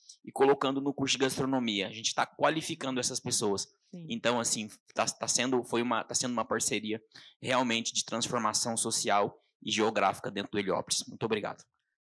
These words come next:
Speaker 2: Obrigada, John, pela pergunta. Ô, anota aí, gente, segura aí. Quem que é o próximo? Faz as últimas duas perguntas, a gente já anota todas e já responde todas.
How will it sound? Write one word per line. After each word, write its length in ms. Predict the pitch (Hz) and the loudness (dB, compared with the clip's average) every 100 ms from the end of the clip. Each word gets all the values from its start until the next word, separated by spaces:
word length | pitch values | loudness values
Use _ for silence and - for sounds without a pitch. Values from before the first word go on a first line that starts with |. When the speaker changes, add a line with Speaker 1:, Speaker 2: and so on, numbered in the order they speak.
| - | -12
Speaker 2:
Obrigada, 520 | 180 196 175 165 185 | -8 0 4 6 4
John, 260 | 185 190 185 | 4 2 2
pela 180 | 185 | 0
pergunta. 760 | - 190 180 170 160 170 151 160 _ _ _ _ - | 2 2 2 -2 -2 -2 -2 -4 _ _ _ _ 2
Ô, 500 | 196 190 175 - - _ _ _ - | 6 8 6 2 -6 _ _ _ 0
anota 380 | 170 185 208 240 | 4 6 4 2
aí, 120 | 190 | -2
gente, 280 | 190 165 - | -4 -12 -6
segura 300 | 170 185 226 | 0 4 6
aí. 420 | 202 165 165 160 _ _ _ _ - | 6 4 0 -12 _ _ _ _ 0
Quem 140 | 226 | 2
que 80 | 226 | 4
é 40 | |
o 20 | 202 | 4
próximo? 580 | 214 240 254 285 285 - | 6 6 4 -2 -4 0
Faz 180 | 214 | 2
as 120 | 214 226 | 2 0
últimas 460 | 233 - 226 208 | -2 0 2 2
duas 220 | 196 247 | 2 0
perguntas, 800 | - 208 202 262 302 330 247 - - _ | 2 0 2 0 2 0 0 -8 -14 _
a 100 | 196 | 0
gente 220 | 208 220 | 2 2
já 180 | - 208 | 6 6
anota 340 | 202 214 214 | 8 6 6
todas 520 | 202 240 262 262 285 240 | 4 6 6 6 0 -2
e 60 | |
já 120 | 226 | -2
responde 480 | 226 233 - 240 247 | -2 -2 0 2 2
todas. 580 | 233 180 165 160 - | 2 2 2 -6 -12